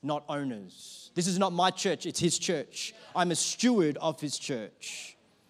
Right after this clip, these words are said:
It's not your career, it's his career. You are stewarding, you are managing what he has called you to do. It's not your family, it's his family. You are looking after and you are stewarding how, what he's entrusted and who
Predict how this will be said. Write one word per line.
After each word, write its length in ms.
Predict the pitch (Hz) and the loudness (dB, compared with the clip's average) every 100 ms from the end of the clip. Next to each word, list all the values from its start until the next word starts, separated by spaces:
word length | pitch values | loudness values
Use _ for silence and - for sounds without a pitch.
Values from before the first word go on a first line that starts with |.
| _ _ _ _ _ _ _ _ - | _ _ _ _ _ _ _ _ -10
It's 200 | 160 - | -4 2
not 180 | 196 190 | 4 8
your 180 | 214 | 6
career, 380 | 220 226 202 175 | 6 4 4 4
it's 180 | 165 165 | 0 -2
his 220 | - 214 | 2 2
career. 360 | - 220 180 151 | 2 0 2 2
You 180 | 147 180 | 2 2
are 60 | |
stewarding, 720 | 156 - - - 262 202 143 123 | 2 2 2 4 8 8 6 4
you 160 | 170 | 2
are 40 | 160 | 2
managing 720 | 160 180 247 247 156 143 127 - | 2 2 4 2 2 -2 -2 -4
what 120 | - 170 | 0 2
he 80 | |
has 100 | 160 | 2
called 260 | - 170 143 | 2 0 0
you 120 | 131 | -2
to 60 | 123 | -4
do. 280 | 110 147 98 95 _ _ _ _ _ _ _ _ _ _ | -2 -2 -2 -12 _ _ _ _ _ _ _ _ _ _
It's 160 | - | 2
not 160 | 220 226 | 4 6
your 180 | 226 226 | 6 6
family, 380 | 233 226 233 | 4 4 4
it's 240 | 240 208 - | 2 0 0
his 340 | - 240 196 | 4 4 4
family. 540 | - 208 190 156 131 - - | 4 4 4 2 0 -2 -8
You 180 | 151 208 | 2 6
are 80 | 202 | 6
looking 420 | 175 190 240 240 | 6 4 4 2
after 240 | 220 214 233 | 2 0 -2
and 120 | 190 | -2
you 100 | 185 | 0
are 60 | |
stewarding 840 | 156 - - - 269 269 196 160 185 | 0 0 0 4 4 4 2 0 -2
how, 160 | 180 | -4
what 160 | 165 165 | -2 -2
he's 160 | 165 | 0
entrusted 520 | 156 156 208 202 - 131 | -2 -4 -4 -4 -6 -6
and 140 | 127 | -6
who 360 | - 208 170 | -2 0 0